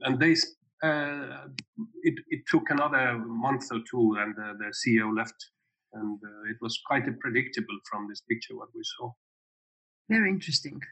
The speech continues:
Speaker 2: Very interesting
Speaker 1: Yeah.
Speaker 2: to have a team when ev-, where everyone wants to break up, that everyone wants to break away from.
Speaker 1: Yeah, but that team didn't work, actually. They
Speaker 2: Yeah.
Speaker 1: broke off, uh, entirely after, after a couple of months, so they didn't stop to exist,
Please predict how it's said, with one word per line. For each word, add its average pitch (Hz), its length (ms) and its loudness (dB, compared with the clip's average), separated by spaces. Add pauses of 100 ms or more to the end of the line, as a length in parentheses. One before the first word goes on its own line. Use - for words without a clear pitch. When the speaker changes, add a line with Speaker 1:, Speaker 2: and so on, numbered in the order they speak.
Speaker 2:
Very 202 140 0
interesting 165 320 -2
Speaker 1:
Yeah. 165 60 0
Speaker 2:
to 165 60 -2
have 196 160 -2
a 190 60 -2
team 202 240 0
when 170 140 2
ev-, 175 140 0
where 170 220 -2
everyone 170 360 -2
wants 156 200 0
to 160 60 -6
break 156 280 -2
up, 147 100 -6 (220)
that 165 160 -8
everyone 165 260 -4
wants 160 160 -2
to 160 60 -14
break 151 240 -6
away 151 180 -2
from. 139 200 -6
Speaker 1:
Yeah, 123 180 0
but - 80 -8 (160)
that 139 200 -2
team 147 220 8
didn't 127 320 2
work, 123 300 0
actually. - 340 0
They 139 140 4
Speaker 2:
Yeah. 127 100 2
Speaker 1:
broke 147 200 2
off, 135 200 -4 (180)
uh, 110 200 -10
entirely 110 400 2
after, 104 320 -8 (120)
after 110 260 -8
a 101 120 -10 (160)
couple 104 160 -4
of 101 80 -6
months, 104 320 -8
so 104 180 -10
they 101 180 -8
didn't 104 200 -8 (640)
stop - 400 0
to 120 80 0
exist, 117 400 2